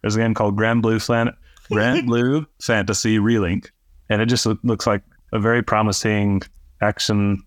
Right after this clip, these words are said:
Speaker 1: R P G. I, I think when I first saw it, it gave me, like, Xenoblade vibes. So, Xenoblade Chronicles, and, uh, mixed with Breath of the Wild or something.
Speaker 2: Yeah.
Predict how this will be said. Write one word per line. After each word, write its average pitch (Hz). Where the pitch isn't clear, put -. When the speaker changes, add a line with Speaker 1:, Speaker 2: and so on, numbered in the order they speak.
Speaker 1:
R 101
P 104
G. 101
I, 92
I -
think 117
when 107
I 104
first 107
saw 104
it, 104
it 98
gave 101
me, 98
like, 98
Xenoblade 98
vibes. 95
So, 87
Xenoblade 95
Chronicles, 92
and, 87
uh, 85
mixed 104
with 95
Breath 104
of 98
the 92
Wild 90
or 90
something. 87
Speaker 2:
Yeah. 92